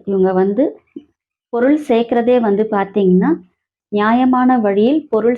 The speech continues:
சேர்க்கக்கூடியவர்களாக இருப்பாங்க. ஏன் அப்படின்னா இந்த ராசிக்கு யோகாதிபதி சனீஸ்வரன், அவர் தர்மவான், நீதிமான். அதனால இவங்க நியாயமான வழியில் பொருள் சேர்க்கக்கூடியவர்களாக இருப்பார்கள்.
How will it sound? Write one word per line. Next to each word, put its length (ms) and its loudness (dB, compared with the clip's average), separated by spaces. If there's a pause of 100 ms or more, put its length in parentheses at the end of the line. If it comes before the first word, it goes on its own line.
சேர்க்கக்கூடியவர்களாக 1080 0
இருப்பாங்க. 520 -2 (560)
ஏன் 220 2
அப்படின்னா 400 0 (120)
இந்த 220 -2
ராசிக்கு 680 -2 (160)
யோகாதிபதி 720 0 (120)
சனீஸ்வரன், 600 -2 (140)
அவர் 300 -2
தர்மவான், 600 0 (120)
நீதிமான். 720 0
அதனால 440 0
இவங்க 320 0 (240)
நியாயமான 680 0
வழியில் 480 0
பொருள் 340 0
சேர்க்கக்கூடியவர்களாக 1040 0
இருப்பார்கள். 640 -2